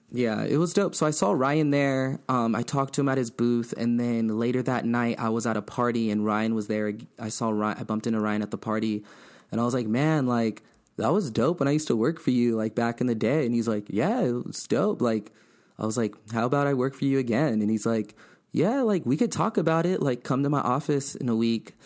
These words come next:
So that week later, I went and saw Ryan at his office in downtown L A, and I met his whole staff, and I was just basically like, "I don't know what I wanna do, but I just know, like,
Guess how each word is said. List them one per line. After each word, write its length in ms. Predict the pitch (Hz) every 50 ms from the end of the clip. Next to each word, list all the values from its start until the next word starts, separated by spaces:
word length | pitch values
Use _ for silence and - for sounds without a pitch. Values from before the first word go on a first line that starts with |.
| - - - - - - -
So 560 | - - - - - 127 120 117 113 110 113
that 320 | 110 120 123 127 - -
week 260 | 120 120 120 113 -
later, 380 | - 110 113 113 110 113 110 110
I 160 | 101 107 107
went 400 | 104 104 107 113 117 113 110 -
and 200 | - 120 110 110
saw 360 | 107 - - - 107 107 107
Ryan 420 | 104 104 104 104 104 104 107 104 104
at 140 | 101 101 107
his 120 | 104 98
office 400 | - - 104 101 - 113 107 -
in 100 | 113 107
downtown 420 | 101 107 101 98 104 - 110 107
L 160 | 104 101 101 107
A, 340 | 104 104 104 104 107 107
and 140 | 107 104 101
I 80 | 101 107
met 240 | 110 117 113 - -
his 260 | - 113 110 110 -
whole 200 | 123 113 107 107
staff, 580 | - - - 107 104 101 104 104 107 - -
and 240 | 101 101 101 101 101 - - - - - - - _ _ _ _ _ _ -
I 120 | 101 110
was 120 | 110 113 110
just 200 | 117 113 113 -
basically 440 | 110 113 117 - - - 120 120 120
like, 200 | 113 110 104 - -
"I 180 | - 117 117 127
don't 260 | 135 143 131 - -
know 460 | - 120 117 120 123 127 135 139 143
what 300 | 139 139 143 143 - -
I 160 | 120 120 110
wanna 400 | 98 101 107 110 123 143 160 160
do, 440 | 151 147 - 170 170 170 165 160 160
but 200 | 151 - 117 -
I 80 | 117 113
just 200 | 110 120 117 -
know, 200 | 123 123 123 123
like, 320 | 117 117 110 104 104 101